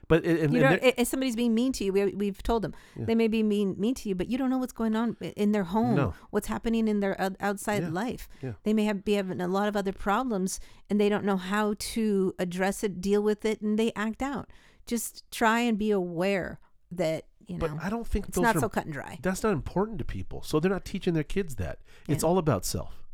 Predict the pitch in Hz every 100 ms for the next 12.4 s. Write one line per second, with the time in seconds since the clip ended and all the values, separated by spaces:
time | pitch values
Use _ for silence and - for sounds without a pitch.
0 | - 196 190 - 156 160 151 127 135 131
1 | 95 - - - - 135 135 123 123 120
2 | 110 104 131 - 135 - 131 117 139 -
3 | 165 180 - - - - 113 107 - 107
4 | 147 151 151 139 135 147 170 170 - -
5 | - 123 120 120 123 127 117 110 107 101
6 | 104 - - 135 120 143 147 143 143 131
7 | 120 135 170 180 190 - - - - -
8 | - - 131 120 117 117 - 107 127 107
9 | - 120 107 147 120 101 - - - -
10 | - - 98 123 147 143 156 151 185 -
11 | 120 123 - 165 170 175 127 107 131 151
12 | 160 - 127